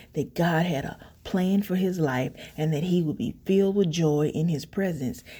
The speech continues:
David would have had to have had an intimate relationship with God. And we know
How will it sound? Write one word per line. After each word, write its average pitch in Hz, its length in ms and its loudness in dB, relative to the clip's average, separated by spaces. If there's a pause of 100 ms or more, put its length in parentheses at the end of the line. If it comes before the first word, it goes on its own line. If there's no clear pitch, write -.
(160)
David 202 500 2
would 190 180 -2
have 147 120 4
had 226 340 -4
to 180 80 -4
have 151 240 -4
had 160 360 -2
an - 140 -2
intimate 156 520 -4 (260)
relationship 143 640 -2
with 165 160 -6
God. 180 260 -2
And 160 100 0
we 165 80 2
know 180 380 0